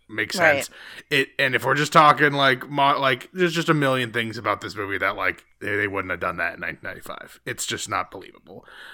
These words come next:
Speaker 1: Um, but that's fine because, you know, that's not the, but, like,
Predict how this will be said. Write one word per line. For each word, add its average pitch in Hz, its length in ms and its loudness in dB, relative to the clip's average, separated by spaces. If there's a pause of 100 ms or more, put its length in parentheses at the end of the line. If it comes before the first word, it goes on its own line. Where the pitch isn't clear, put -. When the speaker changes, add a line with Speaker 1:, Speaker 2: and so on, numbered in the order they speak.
(140)
Speaker 1:
Um, 95 400 0 (360)
but 110 220 4
that's 143 200 0
fine 107 680 2
because, 113 680 -2
you 113 100 -12
know, 92 140 -6
that's 101 160 -4
not 107 140 -8
the, 113 120 -4
but, 117 160 -8
like, 110 220 -2